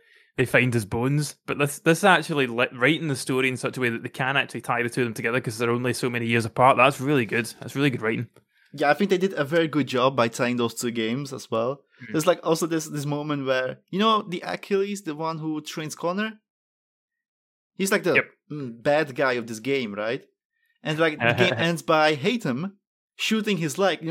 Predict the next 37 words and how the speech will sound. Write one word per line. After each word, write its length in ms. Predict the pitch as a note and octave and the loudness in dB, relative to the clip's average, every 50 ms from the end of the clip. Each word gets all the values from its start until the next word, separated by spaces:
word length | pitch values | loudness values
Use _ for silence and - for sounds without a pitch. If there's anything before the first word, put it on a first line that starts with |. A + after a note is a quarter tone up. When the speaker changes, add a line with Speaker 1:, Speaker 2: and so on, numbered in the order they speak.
| E3+ | -2
Speaker 2:
know 120 | E3+ D3 C#3+ | -2 -2 -2
how 160 | C#3+ D#3 D3+ | -2 -2 -2
he's 120 | D#3 D#3 | -2 -4
lumping? 400 | D#3 D3+ D#3+ E3+ G3 G#3 G3 G3 - _ _ _ _ _ _ _ _ _ _ _ _ _ _ _ _ _ _ | -4 -6 -6 -6 -6 -6 -8 -10 -14 _ _ _ _ _ _ _ _ _ _ _ _ _ _ _ _ _ _
So 100 | - E3+ | -6 -2
the 100 | E3 D#3+ | 0 0
game 260 | D#3+ F3+ F3 F3 E3+ - | 2 2 0 -2 -2 -2
ends 260 | E3 E3 E3 D3+ - | -2 -2 -2 -2 -2
by 200 | - E3 D#3 D#3+ F3 F#3+ G3+ G#3 G#3+ G#3+ G#3+ | 2 4 6 6 8 8 8 8 8 8 8
Hayden 240 | - G3+ G3+ - E3+ D#3 | 8 8 8 8 8 8
Speaker 1:
Oh. 60 | C3+ | 6
Speaker 2:
shooting 280 | - G3+ G3 G3+ F#3+ E3 | 6 4 4 4 2 2
his 200 | D#3+ D#3 C#3+ - | 0 -2 -2 0
leg. 320 | D3+ D3 D#3 F#3 G3 - - _ - - - | 2 2 2 2 -2 -6 -12 _ -20 -16 -2
So 140 | - - F#3 | 2 4 6
basically, 720 | E3+ F#3+ F#3+ F#3+ F#3+ G3 F#3+ F#3+ G3 F#3+ F#3 F#3 F3+ F#3 - - _ _ _ _ _ _ _ _ _ _ _ _ _ _ _ _ _ _ | 6 6 6 6 6 4 4 4 4 4 4 4 2 -2 -8 -18 _ _ _ _ _ _ _ _ _ _ _ _ _ _ _ _ _ _
he 180 | _ - G3+ A3+ | _ 0 2 2
shoot 260 | A3 - - A#3 A#3 - | 2 2 0 0 0 2
a 80 | F#3 F#3 | 0 2
guy 320 | C#3+ E3 D#3 D3+ E3 F#3 | 2 4 6 6 6 6
who's 160 | E3+ E3+ D#3+ D#3 | 4 2 0 0
gonna 200 | F#3 E3+ E3 E3 | 2 2 2 0
train 300 | - - - E3 D#3+ D3+ | 0 -2 0 0 0 0
his 140 | D3 D3+ - | -2 -4 -4
son 400 | - - C#3+ C#3+ D#3+ F#3+ G#3 G#3+ G#3+ - _ _ _ _ _ _ _ _ _ _ _ | -2 0 2 2 2 0 0 -2 -4 -8 _ _ _ _ _ _ _ _ _ _ _
Speaker 1:
<laughs> 680 | _ _ _ _ _ _ _ _ _ _ _ _ _ - | _ _ _ _ _ _ _ _ _ _ _ _ _ -6
Speaker 2:
to 100 | - E3+ | -4 -2
be 120 | D#3 E3 D#3+ | -2 -2 -2
an 120 | D#3 D3+ | -2 -2
assassin, 540 | C#3+ C#3 C#3 - D#3+ E3 - - G3+ G3+ F#3 | -2 -2 0 0 -2 -2 -2 -2 -4 -4 -4
you 80 | E3+ E3 | -4 -4
know? 260 | E3 F3 F#3+ A3 G#3+ _ _ _ _ _ _ _ _ _ _ _ _ _ _ _ _ _ _ _ _ _ _ _ _ _ _ _ _ _ _ _ - | -4 -4 -4 -6 -8 _ _ _ _ _ _ _ _ _ _ _ _ _ _ _ _ _ _ _ _ _ _ _ _ _ _ _ _ _ _ _ -16
The 100 | D#3+ D3 | -12 -4
gameplay 420 | - G3 A3+ C4 B3+ D4 C#4+ B3+ | -2 0 0 0 0 0 0 0
is 200 | C3 A3+ - - - | 0 -2 -4 -6 -6
Speaker 1:
That's 320 | - G2+ G2+ - - - | -6 -6 -6 -6 -8 -8
fun. 340 | - - G2 F#2+ F#2+ F#2+ | -8 -8 -8 -8 -10 -12